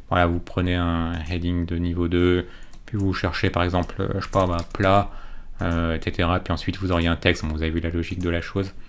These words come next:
Donc pour du texte, vous taperiez ici du texte, blablabla. Et ben donc, l'intérêt de la chose, c'est que c-, on voit quand même que c'est, c'est, il y a du boulot derrière pour créer, euh, des outils comme ça. Et bah, derrière,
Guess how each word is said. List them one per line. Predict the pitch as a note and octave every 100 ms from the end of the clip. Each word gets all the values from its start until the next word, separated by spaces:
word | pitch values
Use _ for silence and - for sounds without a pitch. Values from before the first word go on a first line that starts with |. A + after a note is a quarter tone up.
| - - - - - - - - - - - - - - -
Donc | D#2+ E2+ -
pour | D#2+ F2+
du | E2+
texte, | F#2 F#2
vous | F2+ F2
taperiez | F#2+ - F#2 F2+ F#2+ G2 F#2+
ici | F#2 -
du | F#2
texte, | F2 F#2 F#2 - F#2+
blablabla. | F#2+ F#2 F#2 - - - - - - - - - -
Et |
ben | A#2 A#2
donc, | C#3 C#3 - - - - -
l'intérêt | A2+ A2 A2
de | G#2+
la |
chose, | - C3+ C3+
c'est | -
que | - G2 G2 - - -
c-, | - - - - - - -
on | G2+
voit | F#2+
quand | B2
même | C#3+ C#3
que | A#2+
c'est, | - - F#2+ F#2 F2+ F2+
c'est, | - - - -
il | A#2
y |
a | A#2+
du | D#3+
boulot | D3+ A2
derrière | F2 E2+ F2
pour | F#2+
créer, | - F#2+ F#2
euh, | F2+
des | F2+ F2+
outils | F#2 -
comme | G2 F2+
ça. | A2 C3 C#3 - - - - - - A2
Et | G#2+ G#2 G2 F#2 F#2
bah, | F2+ F2+
derrière, | E2+ G#2 C3+ A2